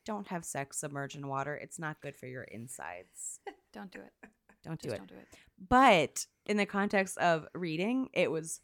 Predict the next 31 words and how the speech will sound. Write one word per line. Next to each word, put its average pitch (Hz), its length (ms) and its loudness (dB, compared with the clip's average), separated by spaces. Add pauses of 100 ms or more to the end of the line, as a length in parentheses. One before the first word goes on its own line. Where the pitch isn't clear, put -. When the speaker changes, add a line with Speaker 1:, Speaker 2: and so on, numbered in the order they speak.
(100)
Speaker 1:
so - 1000 0
hot. - 340 -4 (260)
It's 262 60 -6 (100)
really 294 280 0
sweet. 208 480 -4
Like, 214 120 -2
it's 214 140 -4
a 220 60 0
really 254 240 -2
sexy 220 360 -4
scene, 262 280 -2
but 220 100 -2
it's 208 160 -4
also 208 280 0
just 294 240 -8
really 185 180 -2
romantic. 180 800 -4 (560)
Um, 220 220 2
Speaker 2:
It 285 180 2
is. 190 360 -6
Speaker 1:
it's - 340 -8
really 247 220 0 (100)
Speaker 2:
Because 160 200 -4
he 320 140 -4
Speaker 1:
nice. - 320 -10 (280)
Speaker 2:
he 311 220 -6
introduces 269 760 -6 (120)
her 226 220 -6
to 220 100 -8
this 208 240 -10
term, 196 460 -6